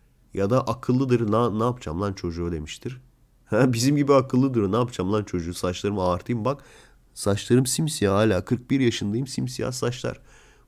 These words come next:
Bu gençliğinizi neye borçlunuz? Çocuğum olmamasına." <laughs> Kendime, kendime bakıyorum çünkü yani.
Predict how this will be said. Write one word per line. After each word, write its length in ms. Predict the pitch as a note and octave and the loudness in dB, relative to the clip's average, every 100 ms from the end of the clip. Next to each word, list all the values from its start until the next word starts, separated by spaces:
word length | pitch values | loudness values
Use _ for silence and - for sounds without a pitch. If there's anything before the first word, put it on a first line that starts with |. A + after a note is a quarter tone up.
| - | -6
Bu 100 | A2 | 2
gençliğinizi 560 | B2+ C3 - C#3 C3+ C#3 | 4 4 2 -2 0 2
neye 200 | C#3+ C3+ | 2 2
borçlunuz? 400 | G#2+ - F2+ - | 0 -2 -8 -6
Çocuğum 320 | G2+ G2+ A#2+ | -6 -2 0
olmamasına." 580 | C3 G#2+ D#2+ - - - _ - - - | 0 -2 -4 -10 -14 -16 _ -20 -4 -2
<laughs> 80 | B2 D3 C3+ - _ _ _ _ _ _ _ - - - _ | -2 0 -2 -4 _ _ _ _ _ _ _ -20 -20 -20 _
Kendime, 500 | - A2+ B2 D3 C3+ - - - - _ | 0 2 6 6 6 2 -12 -20 -20 _
kendime 520 | A2+ A2 A#2+ C#3+ G2+ | -2 2 4 4 4
bakıyorum 440 | G#2 - F#2 E2+ D#2 | -2 0 -4 -4 -8
çünkü 300 | - D2 D2+ | -12 -10 -10
yani. 240 | D2 - | -10 -12